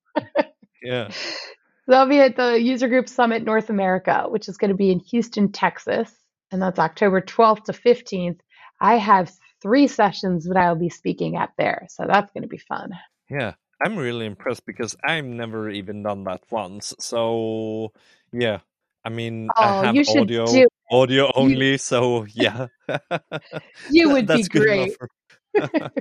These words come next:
Speaker 2: <laughs> uh, well, uh, well, we'll see. We'll see someday. So, you already recommended someone for a future guest on this podcast, so we will be sure to add the introductions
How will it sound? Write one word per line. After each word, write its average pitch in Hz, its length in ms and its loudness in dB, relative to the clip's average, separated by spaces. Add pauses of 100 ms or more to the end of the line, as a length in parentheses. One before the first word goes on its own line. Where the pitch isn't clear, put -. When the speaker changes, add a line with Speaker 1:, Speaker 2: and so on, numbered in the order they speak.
(340)
Speaker 2:
<laughs> - 20 -8
uh, 131 220 -2 (100)
well, 127 280 -2 (380)
uh, 113 80 -14
well, 113 380 -6
we'll 120 320 -6
see. 95 280 -10
We'll 101 240 -10
see 95 240 -10
someday. 82 520 -14 (340)
So, 147 440 0 (120)
you 131 300 -4
already 143 440 0
recommended 131 760 -4
someone 110 460 -4
for 113 180 -4
a 107 60 -4
future 113 580 -6
guest 110 380 -6
on 107 100 -8
this 123 180 -6
podcast, 92 560 -8
so 117 400 -2 (360)
we 127 160 0
will 123 260 -2
be 127 100 -2
sure 127 340 -4
to - 220 -10
add 113 300 0
the 110 140 -4
introductions 107 880 -10